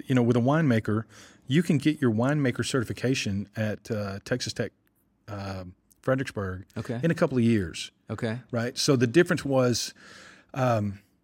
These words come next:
Speaker 1: I think what you would technically call me is a cellar rat.
Speaker 2: Okay. <laughs>
Speaker 1: So they have funny terms for it in winemaking, but, uh, the winemaker,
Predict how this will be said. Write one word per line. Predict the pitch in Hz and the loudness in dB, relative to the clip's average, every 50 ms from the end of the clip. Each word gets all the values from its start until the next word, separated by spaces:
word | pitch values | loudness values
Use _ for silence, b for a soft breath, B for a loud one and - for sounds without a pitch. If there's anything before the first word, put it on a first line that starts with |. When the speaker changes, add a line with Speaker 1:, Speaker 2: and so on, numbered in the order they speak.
| _ - | _ -8
Speaker 1:
I | 123 | 0
think | 120 180 175 - | 2 2 4 4
what | 185 175 | 2 4
you | 151 143 | 4 4
would | 131 127 131 | 4 4 2
technically | - - - - 147 131 - - 127 | 2 -2 -2 0 -4 -4 -2 -4 -6
call | - - 139 131 123 | -2 -2 -2 0 2
me | 123 127 123 | 2 2 0
is | 113 101 | 0 -2
a | 110 | -2
cellar | 101 - - - 117 120 139 143 | -2 -2 -2 0 0 0 2 2
rat. | 143 151 160 180 190 - - - _ _ _ _ _ _ _ _ - | 4 2 2 0 -4 -10 -16 -18 _ _ _ _ _ _ _ _ -14
Speaker 2:
Okay. | 98 - - - - 131 120 107 - | -12 -12 -12 -6 -6 -4 -4 -4 -4
<laughs> | 147 | -4
Speaker 1:
So | 147 - - 156 147 139 139 135 131 131 127 - _ _ _ _ _ _ | -2 2 4 4 4 6 6 6 4 4 2 -4 _ _ _ _ _ _
they | 117 117 120 | -4 -2 -2
have | 127 120 - | -2 -2 -2
funny | - 131 123 120 117 | -4 -2 0 0 0
terms | - - 131 120 120 113 | 0 -2 -2 -2 -2 -2
for | - - 120 110 | -4 -4 -4 -2
it | 101 | -2
in | 104 101 | 0 0
winemaking, | 107 110 110 110 107 101 95 95 - 101 101 95 | 0 0 0 0 0 -2 -2 -4 -6 -8 -10 -6
but, | - 113 107 107 _ - | -4 -4 -4 -4 _ -4
uh, | 131 120 117 113 110 | -2 0 0 0 0
the | 104 120 | 0 0
winemaker, | 113 113 123 135 160 190 202 180 147 123 117 110 - 117 110 117 117 | 0 0 0 0 2 4 4 4 4 4 2 2 0 -2 -2 -2 -4